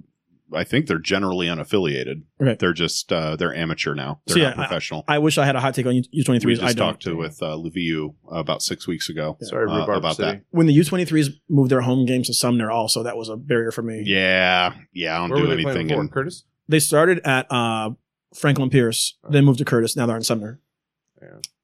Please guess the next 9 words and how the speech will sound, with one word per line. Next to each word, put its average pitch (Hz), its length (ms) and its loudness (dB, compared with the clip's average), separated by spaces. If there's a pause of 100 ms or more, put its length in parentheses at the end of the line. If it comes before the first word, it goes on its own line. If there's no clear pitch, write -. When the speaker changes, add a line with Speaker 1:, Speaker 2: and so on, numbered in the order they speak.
(100)
Speaker 1:
And 104 240 2
then, 101 320 2
uh, 90 260 0
Kat - 280 -2
Peterson, 127 440 0
unfortunately, 98 600 -2
did 90 220 -6
not 95 500 0 (180)
answer 90 640 -2